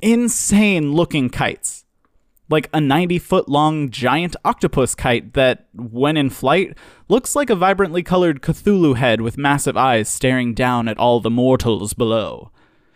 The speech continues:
Peter Lynn also set and maintains the record for designing the world's largest kite,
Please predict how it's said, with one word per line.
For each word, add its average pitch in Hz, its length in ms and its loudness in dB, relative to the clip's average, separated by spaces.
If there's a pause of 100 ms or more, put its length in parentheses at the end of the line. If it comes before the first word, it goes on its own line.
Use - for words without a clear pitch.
(180)
Peter 190 240 2
Lynn 180 240 0
also 165 360 0
set 160 400 0
and 143 200 0
maintains 180 560 -2
the 143 100 0
record 139 400 0
for - 140 -2
designing 156 520 0
the 139 200 0
world's 180 520 0
largest 170 720 0
kite, - 420 -4